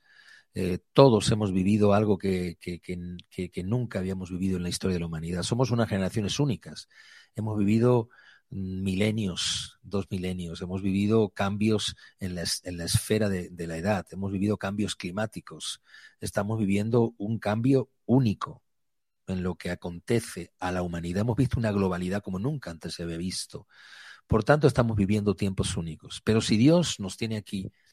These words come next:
hay un propósito que cumplir. Yo siempre me hago esta pregunta.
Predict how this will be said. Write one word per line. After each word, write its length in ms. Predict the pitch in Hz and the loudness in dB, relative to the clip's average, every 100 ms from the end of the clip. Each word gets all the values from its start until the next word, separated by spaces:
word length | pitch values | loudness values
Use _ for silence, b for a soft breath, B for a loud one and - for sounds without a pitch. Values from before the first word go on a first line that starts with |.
| b b b - | b b b -6
hay 120 | 113 | -2
un 100 | 131 | -2
propósito 580 | 120 101 131 127 98 92 | -2 -2 0 2 2 0
que 120 | 87 | -6
cumplir. 340 | - 82 80 85 | -6 -8 -4 2
Yo 120 | 120 | 4
siempre 440 | 131 120 127 123 | 4 4 6 6
me 120 | 107 113 | 4 4
hago 120 | 110 | 2
esta 200 | 113 - | 2 -2
pregunta. 540 | - 101 95 80 78 | -2 -2 -2 -6 -12